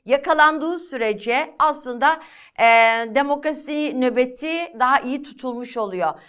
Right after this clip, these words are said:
Şunu soracağım ben. Y S K o nasıl kıyaslanacak? Yani ıslak imzalı tutanakla Y S K'nın tutanağı, sizin tutanakla onların tutanağı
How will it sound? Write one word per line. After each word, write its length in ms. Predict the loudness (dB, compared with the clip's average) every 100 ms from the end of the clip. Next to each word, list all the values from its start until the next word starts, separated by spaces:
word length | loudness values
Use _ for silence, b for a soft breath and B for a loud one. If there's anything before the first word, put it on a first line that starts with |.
| B _
Şunu 280 | -10 -8
soracağım 600 | -4 0 0 0 -2 -2 -2
ben. 220 | -2 -4 b b
Y 220 | 0 0
S 260 | 0 -6 -4
K 100 | -2 0 0 -4 -8 -10 -14 -16 _ -14 4
o 200 | 4 4
nasıl 340 | -2 -2 -6
kıyaslanacak? 960 | 0 4 4 2 -6 -6 -4 -2 -2 0
Yani 460 | 2 2 0 -4 -8 B -12
ıslak 340 | -6 -2 -2
imzalı 540 | -4 -2 4 4 2 -8
tutanakla 880 | -12 -4 0 2 0 2 2 2 B B
Y 160 | -2 0
S 240 | 0 -6
K'nın 380 | 0 0 0 -6
tutanağı, 600 | -12 -6 -4 2 4 4
sizin 360 | 2 -10 -10 -10
tutanakla 500 | -8 -4 2 0 0
onların 340 | -4 -2 -4
tutanağı 520 | -8 -8 -4 4 4